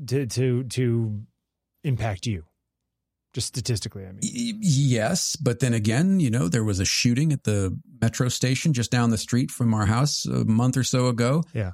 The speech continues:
Speaker 2: The four people got stabbed at the, at the thrift store that Adrian goes to. Like, it just, y-, yes, the odds are still
Speaker 1: Yeah.
Speaker 2: great, but it's,
Speaker 1: Yeah.
Speaker 2: it's getting, that circle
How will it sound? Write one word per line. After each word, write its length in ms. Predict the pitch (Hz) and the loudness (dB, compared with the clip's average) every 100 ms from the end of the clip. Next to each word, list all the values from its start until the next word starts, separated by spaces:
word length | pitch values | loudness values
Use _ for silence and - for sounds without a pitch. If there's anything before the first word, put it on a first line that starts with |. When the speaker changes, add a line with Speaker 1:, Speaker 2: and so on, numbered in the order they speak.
| - | -2
Speaker 2:
The 300 | 113 107 107 | 0 0 -2
four 260 | - 123 | -2 0
people 300 | 120 135 143 | 2 0 2
got 160 | 123 110 | 0 -2
stabbed 560 | - - 101 120 160 123 | -4 -2 0 0 0 -2
at 100 | - | 0
the, 320 | 110 104 110 | 0 0 0
at 100 | 113 | -2
the 80 | - | -2
thrift 260 | 98 117 113 | -2 -2 -2
store 340 | - 143 160 | -2 0 0
that 180 | 127 107 - _ _ | 0 -2 -8 _ _
Adrian 360 | 104 120 135 143 | -2 2 2 2
goes 220 | 151 151 | 0 0
to. 220 | - 202 | 2 0
Like, 200 | 226 120 | 0 -2
it 280 | 123 156 143 | -2 -2 -2
just, 260 | 180 156 - _ _ _ _ _ _ | 0 -4 -6 _ _ _ _ _ _
y-, 160 | 107 101 | -8 -6
yes, 640 | - 104 101 160 - - - | -4 0 2 0 -2 -8 -8
the 120 | - 95 | -4 -2
odds 300 | 113 165 117 | 0 0 0
are 100 | 104 | -2
still 440 | - 123 104 104 - - | 0 0 -2 -6 -8 -2
Speaker 1:
Yeah. 60 | 98 | 0
Speaker 2:
great, 160 | 135 147 | 0 0
but 140 | 120 | -2
it's, 320 | 104 - - - _ _ | -2 -4 -6 -10 _ _
Speaker 1:
Yeah. 140 | - 92 | -8 -2
Speaker 2:
it's 160 | 139 - | -2 -2
getting, 640 | 113 104 139 151 131 120 - - | -2 0 2 2 2 0 -2 -4
that 160 | 131 123 | -2 -2
circle 800 | - 151 170 - 143 117 110 | -2 -2 0 0 2 0 -2